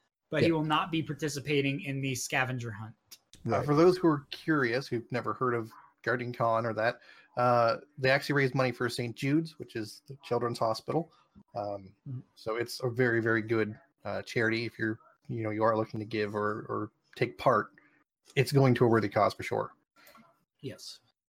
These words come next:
Speaker 1: I don't shill out a whole lot of things. Uh, Saint Jude's is a hospital that runs entirely on donations.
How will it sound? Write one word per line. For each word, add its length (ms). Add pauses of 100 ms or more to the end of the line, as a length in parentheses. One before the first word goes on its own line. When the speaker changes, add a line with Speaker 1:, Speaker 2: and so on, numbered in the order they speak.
(340)
Speaker 1:
I 100
don't 260
shill 360
out 160
a 60
whole 200
lot 180
of 120
things. 480 (140)
Uh, 320 (440)
Saint 340
Jude's 360
is 100
a 80
hospital 540
that 120
runs 320
entirely 680
on 160
donations. 680